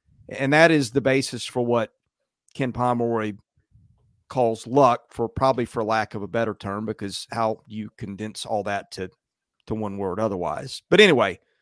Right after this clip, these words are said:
Ole Miss number one in the country in luck ratings right now. And the, the metric that he uses to do it, uh, it's point one seven seven. Uh, Quinnipiac is point one seven five. The next team is Northern Arizona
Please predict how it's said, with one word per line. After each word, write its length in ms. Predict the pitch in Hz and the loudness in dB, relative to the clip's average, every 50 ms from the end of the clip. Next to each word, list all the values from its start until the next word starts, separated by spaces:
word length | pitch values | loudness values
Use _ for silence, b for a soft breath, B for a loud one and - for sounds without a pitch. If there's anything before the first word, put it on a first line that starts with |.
| _ _ | _ _
Ole 140 | - 143 160 | 0 0 2
Miss 220 | 180 180 143 - 139 | 2 2 0 0 2
number 260 | 143 156 160 185 190 | 4 4 6 6 6
one 160 | 185 185 175 | 6 6 2
in 80 | 165 139 | 0 -2
the 60 | 131 | -4
country 640 | - - 151 156 151 139 - - 123 117 110 101 | -6 -4 -2 -2 -2 -2 -4 -6 -4 -4 -4 -4
in 280 | 98 - 117 110 110 113 | -6 -8 -10 -8 -6 -2
luck 260 | 120 123 127 - - | 0 0 0 -2 -2
ratings 380 | 110 107 107 101 104 101 95 98 | -4 -4 -4 -4 -6 -10 -12 -8
right 300 | 92 98 95 92 - - | -6 -4 -4 -4 -6 -12
now. 400 | 95 90 87 90 90 90 92 _ _ _ _ _ _ _ _ _ _ _ _ _ _ _ _ _ _ _ _ _ _ _ _ _ - _ _ _ _ _ _ _ _ - | -14 -12 -10 -10 -10 -10 -12 _ _ _ _ _ _ _ _ _ _ _ _ _ _ _ _ _ _ _ _ _ _ _ _ _ -20 _ _ _ _ _ _ _ _ -4
And 440 | - 135 131 131 131 127 123 117 107 | -2 0 2 2 2 0 -2 -4 -4
the, 100 | 127 120 - | -4 -4 -2
the 120 | 120 127 | -2 -2
metric 480 | 123 127 143 165 175 - - 180 - - | 0 4 4 4 2 2 -2 -8 -6 -6
that 120 | 147 123 | -6 -6
he 100 | 120 127 | -4 -6
uses 600 | 127 123 131 139 147 151 135 127 127 117 101 - | -6 -4 0 0 0 0 0 -2 -4 -4 -6 -6
to 100 | - 110 | -10 -12
do 320 | 85 87 123 135 139 123 117 | -6 -2 0 2 2 2 0
it, 140 | 110 - 113 | -2 -2 -6
uh, 100 | 110 - | -6 -6
it's 260 | 113 110 110 - - | -6 -10 -10 -10 -14
point 500 | - _ - - 156 160 151 143 - - _ _ _ _ _ _ _ _ _ _ _ _ _ _ _ _ - | -18 _ -8 -2 2 2 2 2 0 -8 _ _ _ _ _ _ _ _ _ _ _ _ _ _ _ _ -10
one 300 | 120 131 139 147 147 135 | -2 2 2 2 2 2
seven 420 | - - 151 143 135 110 113 101 | 0 2 4 2 2 2 0 -6
seven. 520 | 90 - - 120 107 98 85 85 76 - _ _ _ _ _ _ _ _ - - - _ - _ _ _ _ _ _ _ _ _ _ _ _ _ | -6 -2 -2 0 -2 -2 -4 -8 -16 -18 _ _ _ _ _ _ _ _ -20 -20 -20 _ -20 _ _ _ _ _ _ _ _ _ _ _ _ _
Uh, 280 | - 113 120 120 117 113 - _ _ _ _ _ _ _ _ _ | -2 0 2 2 2 0 -4 _ _ _ _ _ _ _ _ _
Quinnipiac 640 | - 156 139 127 - 156 170 160 151 147 139 - - | -6 -6 -6 -4 -4 0 4 4 4 4 4 0 -4
is 140 | 117 - - | -8 -8 -6
point 340 | - 147 139 131 113 - | -4 -2 -2 -2 -2 -4
one 300 | - 123 127 131 131 131 | -8 -6 -4 -2 -2 -4
seven 380 | - - - 135 127 107 113 98 | -4 -2 0 0 0 0 -2 -10
five. 520 | - - - 123 123 123 120 120 113 104 | -10 -6 -4 -2 0 0 0 0 -2 -4
The 60 | 104 113 | -6 -6
next 320 | 123 131 127 - - - | -6 -6 -6 -8 -12 -12
team 180 | 139 131 113 113 | -10 -8 -6 -8
is 140 | 107 101 | -8 -6
Northern 320 | 113 113 113 113 104 104 101 | -4 -4 -4 -2 -4 -4 -6
Arizona 640 | 101 98 95 95 87 98 98 98 95 85 87 95 | -6 -6 -6 -6 -6 -8 -8 -8 -8 -10 -12 -16